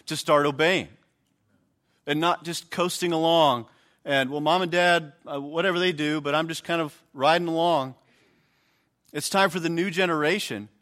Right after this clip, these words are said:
to obey and to listen, to understand that God's word is for them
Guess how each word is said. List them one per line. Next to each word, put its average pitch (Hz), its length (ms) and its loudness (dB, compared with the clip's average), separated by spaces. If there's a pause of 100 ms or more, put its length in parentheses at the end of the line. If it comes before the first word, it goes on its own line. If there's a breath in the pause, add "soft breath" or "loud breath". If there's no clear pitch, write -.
(120)
to 175 180 0
obey 127 480 0 (140)
and 139 160 -6
to 156 80 -6
listen, 135 440 -6
to 120 100 -8
understand 165 500 -4
that 139 140 -2 (140 loud breath)
God's 160 320 2
word 165 160 -4
is 139 100 -8
for 147 180 -6
them 131 420 0